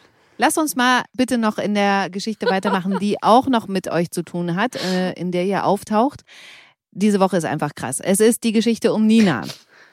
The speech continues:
Die hat im Mauerwerk mit einem Typen an der Bar geflirtet und ist, äh, dann mit ihm auf der Toilette verschwunden und hatte ihren Spaß.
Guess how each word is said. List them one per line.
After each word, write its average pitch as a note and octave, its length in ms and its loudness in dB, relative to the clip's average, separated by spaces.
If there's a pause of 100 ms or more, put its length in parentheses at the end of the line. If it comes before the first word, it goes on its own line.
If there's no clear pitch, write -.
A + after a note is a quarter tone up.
(180)
Die G#3 140 0
hat A3 160 0
im G#3+ 80 -4
Mauerwerk G#3 480 4
mit G#3 200 -2
einem G3+ 180 0
Typen A3 260 -2
an G3 160 -2
der G3+ 100 0
Bar E3+ 220 0
geflirtet F#3 540 -2
und D#3 100 -6
ist, F3 200 -4
äh, G#2+ 200 -6
dann F#3 240 -2
mit F3+ 140 0
ihm F3+ 160 -4
auf E3+ 120 -2
der F3 140 0
Toilette F3+ 400 -2
verschwunden E3 680 -4
und F3 160 -4
hatte F#3 200 0
ihren F3 260 -2
Spaß. D3+ 600 -2